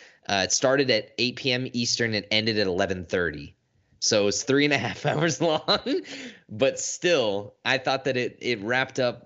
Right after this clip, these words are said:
r-, w-, pretty well. They moved through it pretty efficiently. Uh, the performances, all the music performances, I thought were really, really good and entertaining. Uh, I thought Kimmels' opening monologue was pretty s-,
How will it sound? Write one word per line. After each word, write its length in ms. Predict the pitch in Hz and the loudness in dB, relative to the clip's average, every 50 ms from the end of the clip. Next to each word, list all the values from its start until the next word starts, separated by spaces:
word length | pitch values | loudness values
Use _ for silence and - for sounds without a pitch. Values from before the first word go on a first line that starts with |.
| 123 131 | -16 -12
r-, 120 | 113 110 | -10 -10
w-, 300 | - 95 110 104 113 120 - | -10 -8 -8 -8 -8 -8 -6
pretty 220 | - 170 175 156 | -2 0 0 0
well. 500 | 135 117 113 113 107 107 110 107 107 - | 0 0 0 0 0 0 -2 -2 -4 -4
They 180 | - 101 107 107 | -2 -2 -2 -2
moved 440 | 104 107 113 123 127 135 127 127 - | -2 -2 -2 0 0 0 0 0 -2
through 480 | 131 127 127 123 120 120 117 113 - - | -2 0 0 2 0 0 0 0 0 0
it 200 | - 117 110 - | 0 0 0 -2
pretty 240 | - - 151 143 131 | 0 0 2 2 2
efficiently. 680 | 120 - 120 117 - - 117 78 113 117 113 110 - - - - - _ _ _ - | 2 2 0 -2 0 -2 -4 -4 -4 -4 -4 -4 -6 -12 -20 -20 -20 _ _ _ -2
Uh, 260 | 98 98 92 90 92 | 0 0 2 2 0
the 140 | 90 90 104 | 0 0 0
performances, 680 | - - 135 - 147 147 147 151 143 - 151 143 131 | 0 0 2 2 2 4 4 2 2 4 2 4 4
all 160 | 120 - 117 120 | 4 2 2 2
the 80 | 120 | 2
music 280 | 120 123 117 120 123 - | 2 0 2 0 0 0
performances, 500 | 120 - 131 123 120 113 117 117 95 92 | 0 -2 0 0 0 -2 -4 -6 -6 -2
I 40 | 92 | 0
thought 160 | 110 107 92 | 0 0 0
were 80 | 101 101 | 0 -2
really, 240 | 104 107 104 104 104 | 0 0 0 0 0
really 220 | 104 104 101 101 | 0 0 0 0
good 200 | 92 107 104 98 | 2 0 0 0
and 140 | 101 98 95 | 0 -2 -2
entertaining. 640 | 92 90 87 - - 120 113 113 113 110 110 101 - - - - _ _ - - | -2 -2 -2 -2 0 2 2 2 2 -2 -2 -4 -10 -14 -20 -20 _ _ -6 -4
Uh, 120 | 92 87 85 | -2 -2 -2
I 40 | |
thought 260 | 85 - 110 82 - - | 0 0 0 0 0 -4
Kimmels' 500 | - 135 127 117 104 120 117 113 104 110 - | -2 -2 -2 0 0 0 0 2 0 0 0
opening 260 | 113 104 101 107 101 | 0 0 0 0 -2
monologue 460 | 101 98 104 107 104 104 101 98 98 90 | -2 -2 -2 0 0 2 2 0 0 -2
was 140 | 87 82 | -4 -6
pretty 600 | - _ - - 143 135 123 120 117 110 101 95 - - | -6 _ -4 0 0 2 2 2 2 0 -2 -4 -8 -6
s-, 220 | - - - | -6 -4 -4